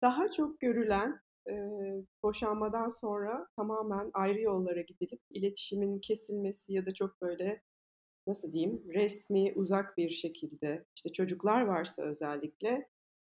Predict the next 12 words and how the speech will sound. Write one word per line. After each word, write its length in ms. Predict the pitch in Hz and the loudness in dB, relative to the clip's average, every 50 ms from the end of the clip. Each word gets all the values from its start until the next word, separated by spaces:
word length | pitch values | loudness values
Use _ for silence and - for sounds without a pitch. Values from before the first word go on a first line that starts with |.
| - | -8
eee, 560 | - 160 165 165 165 165 160 165 160 160 151 - | -4 -4 -4 -4 -4 -4 -4 -4 -4 -4 -2 0
onlarla 440 | - 202 208 214 220 214 214 202 190 | 2 2 2 4 4 4 4 4 4
ilgili 240 | 190 190 185 180 - | 4 4 2 0 -2
konularda 520 | - 208 180 175 170 170 170 175 - 196 | 0 0 2 4 4 4 4 2 2 0
konuşup 340 | - 202 202 202 - 294 - | 0 0 0 0 -2 -6 -4
sanki 600 | - - 269 262 277 277 277 - 247 247 285 269 - | 0 2 2 4 4 2 0 0 0 0 0 0 2
daha 280 | 233 240 254 247 247 | 2 4 4 6 6
önce 200 | 226 226 220 233 233 | 4 4 2 0 -2
hiçbir 380 | 262 269 - - - 247 254 | -2 -2 -2 -2 -2 0 2
hayatı 380 | 247 226 220 214 220 220 208 - | 4 4 4 4 4 2 0 0
paylaşmamışçasına 1200 | 240 214 214 247 269 262 - - 220 214 202 - - - - 254 262 - - 233 220 285 294 311 - | 2 4 4 4 4 2 2 2 2 4 4 2 2 4 6 6 6 6 8 8 8 6 6 4 0
<laughs> 240 | - - - 311 - | -6 -8 -10 -10 -8